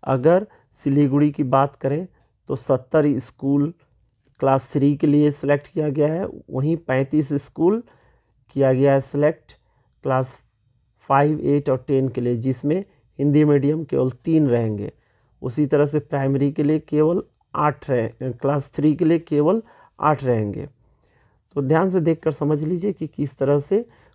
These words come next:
कौन कौन से स्कूल आएंगे, वो तो फाइनल ही आपको बाद में ही पता चलेगा,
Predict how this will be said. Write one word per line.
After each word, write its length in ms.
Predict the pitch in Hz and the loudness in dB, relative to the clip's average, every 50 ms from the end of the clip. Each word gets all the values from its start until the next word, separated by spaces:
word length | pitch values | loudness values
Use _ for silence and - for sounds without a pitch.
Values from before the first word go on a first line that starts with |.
| _ - | _ -4
कौन 180 | 139 139 143 139 | -2 0 0 0
कौन 180 | 127 143 139 135 | 0 0 0 0
से 160 | - 139 139 | 0 -2 -2
स्कूल 540 | 131 - - _ - 147 156 175 208 208 208 - _ _ _ _ _ _ - | -4 -4 -10 _ -6 -2 -2 0 0 -2 -4 -8 _ _ _ _ _ _ -6
आएंगे, 380 | 127 135 143 147 160 160 208 | -4 -2 0 0 0 2 2
वो 300 | 208 190 143 139 143 147 143 | 2 2 2 2 2 0 0
तो 200 | 143 - 156 151 | -2 -6 -8 -8
फाइनल 480 | - - 139 131 139 143 147 147 151 147 | -6 -4 -2 -2 0 0 0 0 0 0
ही 140 | 156 175 190 | 0 0 0
आपको 280 | 175 156 - - - 151 | 0 0 -2 -4 -6 -4
बाद 240 | 127 135 131 139 139 | -2 -2 -2 -2 0
में 140 | 143 160 180 | 0 0 0
ही 60 | 208 | 0
पता 240 | - - 156 - 139 | 0 0 0 0 0
चलेगा, 480 | 131 - 131 123 123 123 127 165 175 | -2 0 -2 0 0 0 0 -2 -6